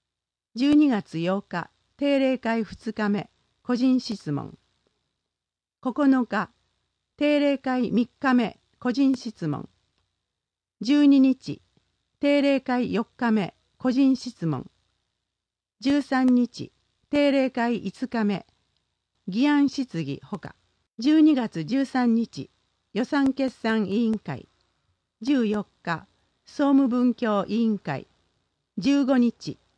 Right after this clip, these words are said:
環境福祉委員会。十六日、建設産業委員会。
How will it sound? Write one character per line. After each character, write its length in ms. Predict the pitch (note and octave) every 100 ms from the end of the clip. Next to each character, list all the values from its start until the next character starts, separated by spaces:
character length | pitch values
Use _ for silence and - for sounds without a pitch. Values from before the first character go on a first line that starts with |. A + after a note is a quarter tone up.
| _ _ _
環 260 | - C#4 C#4+
境 280 | - B3 B3
福 200 | B3 B3+
祉 200 | - A#3+
委 180 | A#3
員 140 | A#3 A3
会。 320 | - D3+ - _ _ _ _ _ _ -
十 240 | A3+ C#4+
六 280 | C#4 C4+ C4+
日、 460 | B3 A#3 - E3+ - _ _ _ -
建 200 | C#4+ D4
設 280 | C#4+ B3+ B3
産 300 | C4+ B3 A#3
業 240 | A3+ G#3
委 160 | A3 A3
員 160 | G#3+
会。 300 | - C#3 -